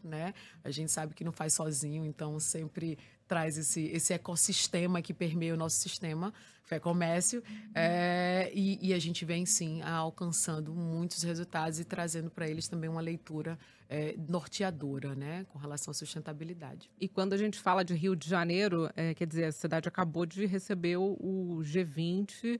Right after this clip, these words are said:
Speaker 2: é, no mês de novembro, né? E a gente tem aí uma visibilidade muito grande de empresários que vêm de fora, de turistas que vêm de fora. Então, essa percepção sobre as práticas sociais, ambientais e de governança das empresas,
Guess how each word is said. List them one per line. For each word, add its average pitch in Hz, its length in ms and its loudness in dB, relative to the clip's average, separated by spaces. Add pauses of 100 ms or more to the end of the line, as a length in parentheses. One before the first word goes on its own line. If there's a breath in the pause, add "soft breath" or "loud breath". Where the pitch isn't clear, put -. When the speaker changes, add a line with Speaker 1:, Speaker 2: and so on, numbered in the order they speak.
(440 soft breath)
Speaker 2:
é, 165 240 2
no 160 100 0
mês 156 180 0
de 165 120 0
novembro, 175 640 2
né? 190 280 2
E 185 160 2
a 180 80 2
gente 185 500 -2 (300)
tem 202 220 0
aí 202 180 2
uma 208 180 2
visibilidade 196 680 2
muito 190 280 0
grande 208 520 4
de 196 380 0 (180 loud breath)
empresários 180 560 2
que - 80 -4
vêm 165 140 0
de 175 100 -4
fora, 175 480 2
de - 120 -8
turistas 208 560 0
que - 80 -10
vêm 165 160 -2
de 151 80 -6
fora. 175 320 2
Então, 185 260 0
essa 214 220 2
percepção 190 680 -2 (300 soft breath)
sobre 175 360 0
as 165 160 -2
práticas 190 720 2 (240 soft breath)
sociais, 165 720 2
ambientais 165 720 0
e - 20 0
de 165 80 -2
governança 160 580 -2
das 156 200 -2
empresas, 170 580 0